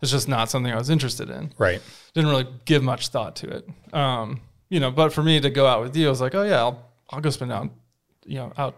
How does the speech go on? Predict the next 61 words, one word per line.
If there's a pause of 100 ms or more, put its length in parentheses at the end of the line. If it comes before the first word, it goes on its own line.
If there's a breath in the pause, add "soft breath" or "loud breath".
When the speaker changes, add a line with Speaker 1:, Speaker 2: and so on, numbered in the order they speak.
(120)
Speaker 1:
out
time
outside
in
nature
with
my
friend,
and,
Speaker 2:
Mm-hmm.
Speaker 1:
you
know,
he's
doing
this
thing."
So
it's
like,
"Oh,
I'll
just
go
hike
around
with
him."
And (240 loud breath)
Speaker 2:
I'll
hike
while
he
hunts.
Speaker 1:
Yeah,
exactly.
Speaker 2:
Yeah. (420 loud breath)
Speaker 1:
Yeah.
Um, (300 loud breath)
but
yeah,
I
do
remember
that
first
time,
and (180)
I
don't
know
if
that
was
the
first (120)
actual, (160)
actual
first
time
that
day.